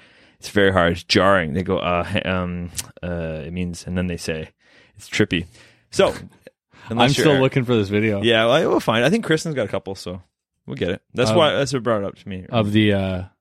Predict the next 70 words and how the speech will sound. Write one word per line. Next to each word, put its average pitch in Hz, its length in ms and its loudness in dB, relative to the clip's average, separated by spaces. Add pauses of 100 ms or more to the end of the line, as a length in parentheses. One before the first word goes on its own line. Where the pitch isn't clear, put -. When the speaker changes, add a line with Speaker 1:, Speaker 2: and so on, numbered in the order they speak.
(140)
Speaker 2:
of 101 100 -2
Speaker 1:
Eric 104 160 6
Speaker 2:
him 110 60 2
Speaker 1:
doing 113 220 4
Speaker 2:
talking. - 80 2
Speaker 1:
that. - 120 -2
Speaker 2:
Okay. 120 260 2
Speaker 1:
Yeah, 95 120 2
she - 160 -2
was 107 100 2
dying. 92 340 -2 (260)
Speaker 2:
Great. 98 260 -2 (280)
Speaker 1:
She - 140 -8
was 92 100 -8
dying. 62 260 -14 (600)
I 101 100 2
just 107 120 0
let 110 100 4
you - 80 0
keep 101 160 -2
looking, 101 240 2
'cause 98 100 -4
then 92 160 4
when 92 80 2
you 98 80 2
keep - 160 -2
looking, 101 220 4
I 90 60 2
can 95 120 -6
tell 87 140 0
a 87 40 -2
proper 87 260 0
story. 87 480 -2 (640)
Speaker 2:
And 104 280 4
I 101 120 4
was, 104 420 -2 (340)
I, 104 360 2
I 107 40 -2
felt 110 240 0
bad 104 240 4
that 101 80 4
I 98 80 4
wasn't 98 360 0
looking 107 360 0
like 95 160 -2
I 92 120 0
was 92 120 2
attentive. 107 540 -2 (680)
Speaker 1:
Oh, 135 80 2
that's 135 200 0
true. 135 180 -2
No, 120 160 2
I 113 100 4
can, 123 180 0
'cause 117 120 -2
I 120 80 6
can 117 80 -4
just 107 100 -4
take 113 160 0
your 104 60 -10
face 104 240 2
from 90 120 -8
earlier 127 420 0
and 95 100 -8
I 95 40 -4
just 95 100 -12
put 101 140 0
it 92 60 -4
up 98 140 -2
there 156 260 0